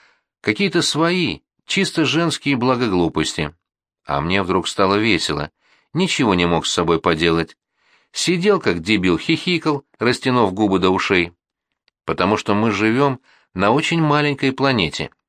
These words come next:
это я точно знаю. А поэтому абсолютно уверен в том, что не может на нашей Земле существовать тропического берега, на котором вот так просто стоит в полный рост золотая баба стоимостью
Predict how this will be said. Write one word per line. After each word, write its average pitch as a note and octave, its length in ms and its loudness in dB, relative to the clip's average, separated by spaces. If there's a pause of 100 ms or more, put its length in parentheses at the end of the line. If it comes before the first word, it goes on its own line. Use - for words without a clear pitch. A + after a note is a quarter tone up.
(160)
это D2 220 -6
я D#2 100 2
точно D#2 380 -2
знаю. D2 380 -2 (580)
А E2+ 140 2
поэтому E2+ 600 -2 (220)
абсолютно F3+ 640 0
уверен D#3+ 340 0
в - 40 -10
том, D#3+ 200 0
что - 200 -2
не C#3+ 180 2
может D3+ 520 2
на G2 120 2
нашей G#2 340 0
Земле C3 480 0 (400)
существовать A#2+ 920 0
тропического A#2 840 0
берега, G#2+ 600 -2 (440)
на D2+ 120 -6
котором G2 360 2
вот F2 180 -2
так C3+ 240 0
просто F#2+ 460 0 (220)
стоит A2+ 400 0
в - 100 -14
полный A2 380 2
рост E3 320 -2 (300)
золотая C#3 540 0
баба G#2+ 340 2
стоимостью A#2+ 760 -2